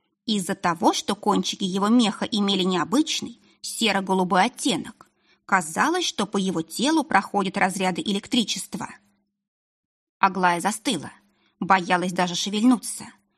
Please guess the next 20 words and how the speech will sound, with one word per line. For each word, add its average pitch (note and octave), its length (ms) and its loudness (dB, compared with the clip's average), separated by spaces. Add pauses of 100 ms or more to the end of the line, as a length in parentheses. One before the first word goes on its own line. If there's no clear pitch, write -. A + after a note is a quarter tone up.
(220)
Если C4+ 360 0
он F#4 200 4
подойдет F#3 440 0
к - 80 -2
ней G3 180 4
еще F#3+ 340 -4
хоть - 200 -6
на D#4 100 0
шаг, - 400 -4 (380)
то G#3 160 0
она G3+ 260 2
без F#3+ 180 -4
сожаления A#3 680 4
спалит F#3 500 0
его E3+ 200 0
молнией. E3+ 640 4 (760)
Почему-то F#4+ 580 0
она G3 220 0
была F#3 240 0
уверена, F#3+ 540 -2